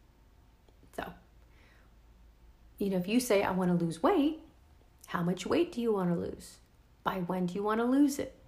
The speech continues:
If you say, you know, "I wanna get off of this high blood pressure medication." Okay. By when do you wanna do that? Um,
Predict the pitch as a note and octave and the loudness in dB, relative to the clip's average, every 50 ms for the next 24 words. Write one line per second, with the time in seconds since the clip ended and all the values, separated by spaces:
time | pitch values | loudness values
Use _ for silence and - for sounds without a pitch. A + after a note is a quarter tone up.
0 | - - - - - - - - - - - - - - - - - - - - | -20 -20 -20 -20 -20 -20 -20 -20 -20 -20 -20 -20 -20 -20 -20 -20 -20 -20 -20 -20
1 | - - - - - - - - G#3 G3+ F#3 F3+ - G3+ G3 F#3+ F#3 F3+ F3+ F3+ | -20 -20 -20 -20 -20 -20 -14 -10 -8 -8 -8 -6 -6 -4 -2 -2 -2 -2 -4 -4
2 | F3+ F3 - - - G#3 F#3 E3+ E3+ F3 F3 F3+ F#3 F#3 F3+ F3 F#3+ F#3 F#3 F#3 | -6 -10 -14 -12 -8 -6 -4 -2 -2 0 2 2 2 2 2 2 4 4 4 4
3 | F#3+ F#3 - F3+ F3 F3 F3+ F3+ F3 - F#3 G3 F3+ F3+ C4 D4 C#4+ C#4+ - - | 4 2 0 0 2 4 2 2 2 2 0 0 2 4 6 6 6 4 4 0
4 | G3+ F#3+ - F#3 F3+ E3+ D3+ - F3 - - - - - - - - - - _ | 0 0 0 0 0 0 0 -2 -2 -4 -4 -4 -4 -6 -8 -10 -12 -14 -18 _
5 | _ - - - - - - - - - - - - - - - - B3+ D#4+ - | _ -20 -20 -20 -20 -20 -20 -20 -16 -10 -8 -8 -8 -6 -6 -4 -4 -4 -4 -6
6 | - - - - - - - - - - - - - - - - - - - - | -10 -18 -20 -20 -20 -20 -20 -20 -20 -20 -20 -20 -20 -20 -20 -20 -20 -20 -20 -20
7 | - - - - - F#3+ G3 F#3+ F3 G3 G3+ A3 A#3+ C#4 C#4 C#4 C4 C4 B3+ B3+ | -20 -20 -12 -6 -4 -2 0 0 0 0 0 0 0 2 2 2 2 2 2 2
8 | B3+ - B3+ B3 A#3+ - - - - - - - - - - - - - - _ | 2 0 0 0 0 -2 -4 -6 -10 -18 -20 -20 -20 -20 -20 -20 -20 -20 -20 _
9 | - - - - - - - - - - - - - - - - - - - - | -20 -20 -20 -20 -20 -20 -20 -20 -20 -20 -20 -20 -20 -20 -20 -20 -20 -18 -18 -18
10 | - - - - - - - _ _ - F#3+ F#3+ F#3+ F#3 F#3 F3+ F3+ F3+ F3 F3 | -16 -18 -20 -20 -20 -20 -20 _ _ -4 -2 0 0 0 2 2 2 4 4 4
11 | F3 F3 F3+ F3+ | 4 4 2 2